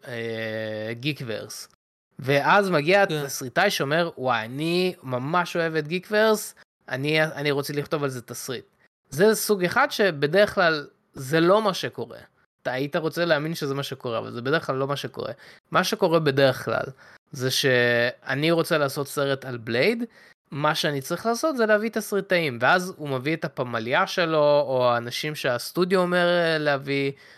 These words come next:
Speaker 1: או פשוט... לעשות קאסטינג ל-, לתסריטאים.
Speaker 2: כן, עושים
Speaker 1: ובדרך כלל
Speaker 2: פיצ'ים
Speaker 1: התסריטאים,
Speaker 2: וכאלה.
Speaker 1: כן, התסריטאים אלו שבאים, זה לא הפרויקט הכי חשוב להם בעולם, זה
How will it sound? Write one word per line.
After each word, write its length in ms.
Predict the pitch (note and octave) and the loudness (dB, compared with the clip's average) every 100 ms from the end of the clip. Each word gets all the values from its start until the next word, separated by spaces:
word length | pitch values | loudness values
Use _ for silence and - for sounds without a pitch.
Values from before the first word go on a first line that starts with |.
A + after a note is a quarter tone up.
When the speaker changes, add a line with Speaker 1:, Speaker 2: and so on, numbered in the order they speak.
| _ - | _ 2
Speaker 1:
או 360 | F#3+ G#3 G#3+ G3+ | 6 8 6 4
פשוט... 320 | F3 G#3 F#3 _ _ F#3+ F3+ E3 | -2 -4 -4 _ _ -16 -12 -4
לעשות 360 | D#3+ D#3+ F#3 - | 0 0 0 -2
קאסטינג 540 | F3 D#3+ - D#3 D3 | 0 0 -2 -8 -6
ל-, 100 | C3+ C3 B2+ A#2+ A#2 | -2 0 2 0 -4
לתסריטאים. 840 | A#2 A2+ B2 - B2 B2+ A3 C#4 C4+ - | -6 -12 -12 -12 -8 -4 -4 -4 -8 -2
Speaker 2:
כן, 100 | A#3 | 2
עושים 240 | F3 C3+ | 2 4
Speaker 1:
ובדרך 200 | F3+ B3+ | 6 6
כלל 120 | G3 G3 | 8 6
Speaker 2:
פיצ'ים 360 | C4 F#3 E3 | 6 4 2
Speaker 1:
התסריטאים, 300 | D#3 D3+ B3 | 2 2 2
Speaker 2:
וכאלה. 420 | B3+ D3 C#3+ C#3+ C#3+ | 2 -2 -2 -8 -8
Speaker 1:
כן, 260 | - C4 F3+ C#3+ - | -6 -2 -2 -2 -4
התסריטאים 760 | D#3 D3+ D#3 E3+ E3 F3+ G3+ | -2 -2 -6 -6 -2 0 2
אלו 140 | G#3 G#3 | 0 -2
שבאים, 500 | E3 B2+ D#3+ A#3 C4+ - - _ _ _ _ - | -2 0 0 0 -4 -10 -20 _ _ _ _ -10
זה 260 | C#3 C3 | -6 -2
לא 280 | B2+ D#3 A#3+ | 2 4 4
הפרויקט 520 | A3+ A3+ C#3 C#3 C#3 | 4 -2 0 0 -2
הכי 300 | C#3 - D3 | -10 -8 -8
חשוב 480 | C#3+ C3 - D3 C3 | -8 -10 -8 -6 -2
להם 400 | B2 A#2 A2+ A2+ A#2 | -2 -2 -4 -8 -6
בעולם, 420 | A#2 C3+ C#3+ G#2+ | -2 2 0 -2
זה 120 | B2 | -4